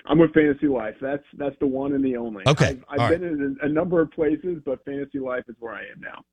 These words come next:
Speaker 2: Okay. So let's jump into a little sports betting, and then we'll have some fun with, with, with fantasy. We are a, this is a big Saints Cowboys. Okay. Saints are two and a half hours down the road. We've got season ticket holders. All of us have been to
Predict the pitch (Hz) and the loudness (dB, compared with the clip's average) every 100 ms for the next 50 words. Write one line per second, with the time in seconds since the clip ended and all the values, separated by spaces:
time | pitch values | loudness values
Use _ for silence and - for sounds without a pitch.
0 | - 135 143 110 - 160 156 196 - 240 | -2 2 2 2 0 0 0 -2 -2 -4
1 | 196 196 170 147 139 - 147 135 - 123 | -4 -2 0 0 0 0 0 0 2 2
2 | 117 113 117 117 110 113 - 107 - 110 | 2 2 2 2 4 2 2 0 2 2
3 | 104 98 92 _ 104 98 - 104 92 - | 2 2 0 _ -2 -2 -2 0 0 2
4 | 98 85 - 76 - _ - 131 202 170 | 2 2 0 -4 -6 _ 2 4 6 4
5 | 151 139 123 120 127 180 190 147 127 95 | 2 2 0 0 2 2 2 2 2 0
6 | - 127 147 147 120 _ _ - _ - | 2 4 4 2 -2 _ _ -20 _ -2
7 | - 175 175 - - 139 104 87 78 71 | 2 2 2 0 0 2 2 0 -6 -8
8 | - - 104 98 120 113 - - _ - | -10 -6 -2 2 2 0 -4 -20 _ 0
9 | 160 170 170 165 - 156 143 131 123 127 | 2 2 2 -2 0 0 2 2 2 0
10 | 120 110 123 113 110 107 107 104 104 98 | 0 0 0 0 0 2 2 2 0 0
11 | 107 - 113 101 92 101 104 85 101 95 | 0 0 0 0 2 2 4 2 0 0
12 | 95 95 90 - 98 101 90 95 90 92 | 0 0 0 0 2 2 2 0 2 2
13 | 90 92 | 2 0